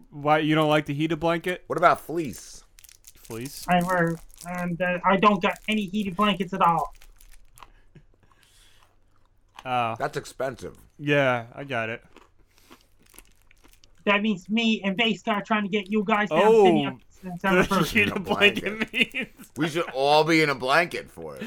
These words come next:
Speaker 1: <laughs> Would, would you and Bass Guy share a blanket with us?
Speaker 3: Bass Guy lives in Montreal.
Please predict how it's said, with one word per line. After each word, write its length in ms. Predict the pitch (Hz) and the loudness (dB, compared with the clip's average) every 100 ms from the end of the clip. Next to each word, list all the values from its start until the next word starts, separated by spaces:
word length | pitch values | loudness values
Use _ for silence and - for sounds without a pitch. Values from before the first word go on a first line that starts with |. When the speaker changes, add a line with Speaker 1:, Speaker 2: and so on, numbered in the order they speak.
| 240 | -14
Speaker 1:
<laughs> 120 | - | 2
Would, 320 | 208 190 170 180 185 165 - | 2 4 0 -4 -8 -10 2
would 220 | 180 165 | 2 4
you 140 | 202 | 6
and 160 | 214 196 | 6 6
Bass 260 | 180 185 - | 4 4 4
Guy 300 | 202 185 185 | 8 8 6
share 320 | - 175 160 | 0 2 2
a 80 | 156 | 4
blanket 400 | 151 143 180 180 | 2 2 0 -2
with 180 | 190 | 0
us? 320 | 208 214 - - - - - - - - - - - - - - - | 0 -2 -4 -14 -20 -20 -20 -20 -20 -20 -20 -20 -20 -20 -20 -20 -2
Speaker 3:
Bass 260 | 220 190 | 0 2
Guy 200 | 220 202 | 2 0
lives 260 | 208 208 - | 0 -4 -4
in 60 | 196 | 0
Montreal. 420 | 214 202 202 | 0 2 2